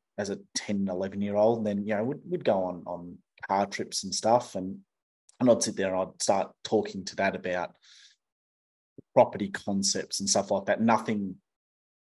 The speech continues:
nothing groundbreaking, but it was more getting my little brain around things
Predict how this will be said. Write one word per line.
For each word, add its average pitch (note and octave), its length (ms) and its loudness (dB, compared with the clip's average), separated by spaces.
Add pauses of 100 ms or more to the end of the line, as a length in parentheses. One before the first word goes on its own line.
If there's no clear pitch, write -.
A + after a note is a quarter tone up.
(880)
nothing A#2+ 280 -4
groundbreaking, F#2 880 -4
but F#2+ 80 -6
it F2+ 80 -4
was G2 160 -6
more G#2+ 240 6
getting G2 240 -2
my F#2 180 0
little G2 220 -2
brain F2 340 -4
around F2 360 -8
things G2 640 -10